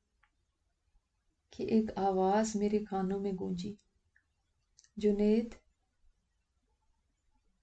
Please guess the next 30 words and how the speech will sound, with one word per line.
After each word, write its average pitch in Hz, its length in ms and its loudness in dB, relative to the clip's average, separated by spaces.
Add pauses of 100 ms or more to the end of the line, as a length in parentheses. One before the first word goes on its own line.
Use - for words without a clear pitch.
ये 220 160 4
मेरे 226 220 6
दोस्त 208 380 2
ताहिर 202 320 0
की 208 200 0
आवाज़ 185 420 -4
थी। 208 220 -16 (1300)
जानते 208 420 2
हो 294 60 4
मेरे 254 240 0
साथ 254 180 -2
क्या 220 300 0
हुआ? 220 360 0 (1500)
जब 262 180 4
मुझे 269 240 2
दफन 226 380 0
करके 254 300 -2
लोग 233 260 4
रवाना 196 400 2
हुए, 220 260 2 (920)
तो 233 100 -8
अल्लाह 226 280 0
ताला 226 260 0
ने 233 140 4
अजाब 208 480 0
के 226 80 -2
फरिश्ते 208 500 -2
को 226 160 0
हुक्म 214 340 -2
दिया 214 340 -2